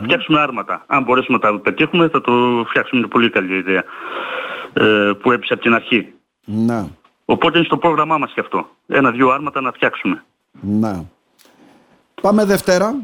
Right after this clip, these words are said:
Speaker 1: και εκεί μεγάλη εκδήλωση, ε.
Speaker 2: Τη Δευτέρα, καθαρά Δευτέρα, με κούλ-, με κούλμα σαρακοστιανά εδέσματα σε πολλές περιοχές του Δήμου.
Speaker 1: Σε πολλά χωριά βλέπω, ναι.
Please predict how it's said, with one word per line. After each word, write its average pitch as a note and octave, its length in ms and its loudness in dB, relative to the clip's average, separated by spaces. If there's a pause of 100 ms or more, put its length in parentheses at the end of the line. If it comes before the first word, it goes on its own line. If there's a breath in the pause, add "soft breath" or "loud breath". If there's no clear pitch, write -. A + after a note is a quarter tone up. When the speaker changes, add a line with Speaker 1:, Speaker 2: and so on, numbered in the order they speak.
(220)
Speaker 1:
και - 80 -4
εκεί D#3 200 0
μεγάλη C3+ 460 2
εκδήλωση, A#2+ 520 -2
ε. B2+ 120 2 (1400)
Speaker 2:
Τη C3 100 2
Δευτέρα, E3 380 0
καθαρά D#3 360 0
Δευτέρα, E3 520 -2 (840)
με A#2+ 140 -2
κούλ-, D#3 480 2
με B2+ 180 2
κούλμα D#3 380 2
σαρακοστιανά C3+ 720 0
εδέσματα C3 540 0 (500)
σε - 100 -4
πολλές D3 300 0
περιοχές A#2 480 0
του A2 80 -2
Δήμου. B2 340 2 (540)
Speaker 1:
Σε - 140 -6
πολλά F#3 200 0
χωριά B2+ 300 -2
βλέπω, F#2 280 -6
ναι. A#2 200 0